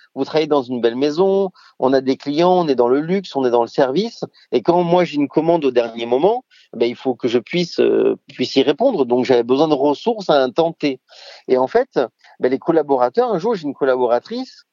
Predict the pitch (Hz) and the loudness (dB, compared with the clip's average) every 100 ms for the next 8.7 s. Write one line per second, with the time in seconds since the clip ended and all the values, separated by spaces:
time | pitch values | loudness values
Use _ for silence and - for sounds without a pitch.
0 | _ _ - 120 123 123 131 151 147 175 | _ _ -4 0 2 2 2 0 0 -2
1 | 180 170 151 135 - 220 285 370 - 107 | 0 -2 -2 -2 -2 -2 -2 -6 -8 -10
2 | - 139 135 120 117 - 131 131 127 214 | -6 -2 0 2 0 2 2 2 2 2
3 | 202 123 113 131 131 147 135 - _ - | 2 0 2 2 2 2 0 -2 _ -2
4 | 143 175 160 160 139 131 135 196 247 240 | 0 0 0 0 2 2 2 0 0 -4
5 | - _ _ _ - - 160 156 165 160 | -16 _ _ _ -10 -2 -2 0 0 -2
6 | - 175 180 151 127 131 143 143 139 143 | -2 -2 0 -4 -8 -2 0 0 0 -2
7 | 175 - 135 127 135 151 - 123 123 - | -6 -8 -4 -2 0 -2 -2 0 0 -2
8 | 156 143 117 101 131 127 | -4 -2 -4 0 0 2